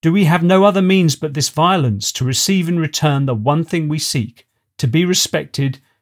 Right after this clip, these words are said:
and to establish our own chief, who could indeed speak with you, rather than having a young boy do it on our behalf?"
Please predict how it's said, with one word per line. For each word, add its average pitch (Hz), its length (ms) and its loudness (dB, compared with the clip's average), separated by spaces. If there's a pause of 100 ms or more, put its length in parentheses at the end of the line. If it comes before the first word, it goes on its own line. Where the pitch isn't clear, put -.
(140)
and 151 200 0
to 143 140 0
establish 151 500 0
our 147 200 0
own 180 180 2
chief, 101 420 -4 (180)
who 170 120 0
could 175 220 0
indeed 170 400 0
speak - 400 -4
with 104 120 -4
you, 98 220 -4 (460)
rather 151 340 4
than 143 200 0
having 135 260 0
a 131 160 2
young 135 220 2
boy 110 380 -4 (400)
do 147 160 0
it 139 120 0
on 135 120 -2
our 123 160 0
behalf?" 101 640 -6